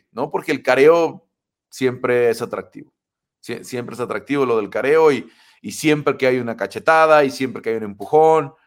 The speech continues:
¿no? Eh, como aquella de Canelo con Plant, este, etcétera, etcétera. Cuando llegamos a una situación así,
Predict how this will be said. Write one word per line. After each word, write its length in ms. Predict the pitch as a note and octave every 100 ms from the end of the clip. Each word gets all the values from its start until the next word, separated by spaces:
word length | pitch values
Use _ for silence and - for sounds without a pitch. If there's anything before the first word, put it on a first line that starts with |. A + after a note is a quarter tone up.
| _
¿no? 320 | - D#3 G3+ _ _ -
Eh, 260 | G2 G2+ G2
como 140 | G2+
aquella 180 | B2 A#2
de 80 | G#2
Canelo 340 | G#2+ A#2 A2
con 220 | G#2 F#2+
Plant, 420 | C3+ C#3+ C#3+ C3+
este, 380 | - - - G2
etcétera, 360 | F#2+ G#2 G#2 G2+
etcétera. 280 | C#3 C3 G#2+
Cuando 160 | G2+
llegamos 200 | G#2 B2+ C3+
a 20 |
una 80 | B2+
situación 340 | A#2+ G#2 A#2+
así, 320 | A2+ E3+ F#3